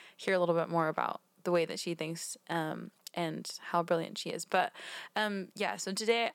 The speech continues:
I actually wanna talk on the topic of pleasure, which the word is a little bleh, but I do think that there is a really interesting layered conversation here. And I really, my goal for this episode, I just really want to encourage us all to think. And I think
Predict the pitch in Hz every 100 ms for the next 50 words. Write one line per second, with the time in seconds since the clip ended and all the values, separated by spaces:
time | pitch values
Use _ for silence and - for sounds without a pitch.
0 | - 196 202 - 233 208 190 185 170 170
1 | 165 170 165 165 - 175 170 165 147 -
2 | 185 180 196 190 202 220 208 185 160 151
3 | 160 151 - - - - 175 170 247 214
4 | 202 _ 196 196 180 170 _ - 214 226
5 | 226 226 330 - 175 - - 175 185 175
6 | 175 170 - 170 170 170 - 170 175 -
7 | 170 160 160 165 _ - - - 175 170
8 | - 175 165 165 160 - 165 - 170 -
9 | 208 220 247 277 247 - - - 233 262
10 | 294 226 180 175 175 170 170 - - 190
11 | 190 190 185 175 _ 180 170 165 - 170
12 | 165 160 - 165 160 160 165 - 170 170
13 | - 170 170 185 180